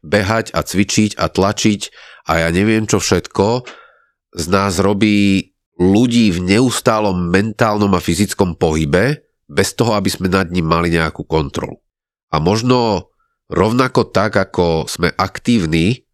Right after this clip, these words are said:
začať pestovať tú vnútornú, e, kreatívnu pasivitu, tú schopnosť zastaviť sa, rozmýšľať, vnímať, čo sa okolo nás deje, by mohla byť jedna z ciest, ako sa z toho prúseru, v ktorom sa ako spoločnosť práve teraz nachádzame, dostať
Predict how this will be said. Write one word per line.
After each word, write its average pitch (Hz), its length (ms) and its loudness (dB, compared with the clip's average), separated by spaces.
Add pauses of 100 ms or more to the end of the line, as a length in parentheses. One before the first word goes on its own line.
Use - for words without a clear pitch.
(400)
začať - 440 0
pestovať 110 480 0
tú 85 160 0
vnútornú, 101 640 0 (160)
e, - 40 -4 (880)
kreatívnu 104 600 0
pasivitu, 95 600 -4
tú - 120 -4
schopnosť 92 480 -2
zastaviť 101 480 0
sa, - 280 -4 (280)
rozmýšľať, 98 720 0
vnímať, 101 400 2
čo 90 120 0
sa 92 160 0
okolo 95 280 -2
nás 90 160 -2
deje, 82 560 0 (560)
by 95 160 0
mohla 107 320 2
byť 104 160 -2
jedna 95 320 0
z - 60 -8 (100)
ciest, 92 320 0
ako 95 160 -4
sa 98 120 -2
z - 120 -8
toho 95 160 2
prúseru, 95 560 0
v - 80 -16
ktorom 85 240 0
sa 85 160 0
ako - 160 -6
spoločnosť 87 480 -2
práve 85 320 -2
teraz 85 240 0
nachádzame, 78 480 -2
dostať 71 320 -6